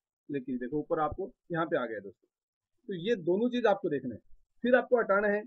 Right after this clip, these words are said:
तो आप इसमें ब-, स्पेस back कर सकते हैं, control Z कर सकते हैं, या फिर दोस्तों आप delete भी कर सकते हैं। दोनों option आपके पास हैं, दोनों option आप कर सकते हैं दोस्तों।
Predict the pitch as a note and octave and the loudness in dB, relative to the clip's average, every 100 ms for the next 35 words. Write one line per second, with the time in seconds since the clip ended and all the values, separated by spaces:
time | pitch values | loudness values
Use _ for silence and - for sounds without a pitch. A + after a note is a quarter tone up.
0 | - _ - A3+ A3+ A#3 A3+ G3+ A#3 A3 | -8 _ -6 2 4 4 0 -8 -4 -4
1 | C#3 - - D#4+ - G#3 A3 - - B2+ | -4 -12 -12 -16 -2 2 2 0 -16 0
2 | E3 F#3 A3 G3+ F#3+ A3+ A3 B3 - - | 2 2 0 -2 -2 -2 -4 -8 -12 -4
3 | - - F#3 F#3+ G3+ D3 E3 F#3 G3+ G3 | -4 -2 -2 0 0 2 2 2 0 -2
4 | - G#3+ G#3+ - _ _ - - _ - | 0 -2 -2 -8 _ _ -20 -20 _ -8
5 | D#3+ G#3 G#3 A3+ G3+ G3 A3 G3+ G3+ - | 0 0 0 -2 0 2 4 4 2 -4
6 | - D3 F3 G#3+ G3 F3+ G#3 F#3 - D3 | -18 -8 -4 -2 -2 -4 -2 -2 -2 -6
7 | - B2+ - _ _ - - _ _ _ | -8 -10 -10 _ _ -20 -20 _ _ _
8 | _ C3+ F3 G#3 C4 A3 G3+ A#3+ A3 G3+ | _ -2 2 4 2 2 2 2 4 4
9 | F#3+ G3+ G3 F#3+ G3 G3 - _ _ _ | 4 2 4 4 2 -4 -8 _ _ _
10 | D3+ F#3+ G#3+ G#3 - F#3+ F#3+ F#3 E3 C#3+ | -2 0 2 0 0 0 0 0 -4 -4
11 | B2 B2+ A2+ - - | -8 -6 -8 -12 -20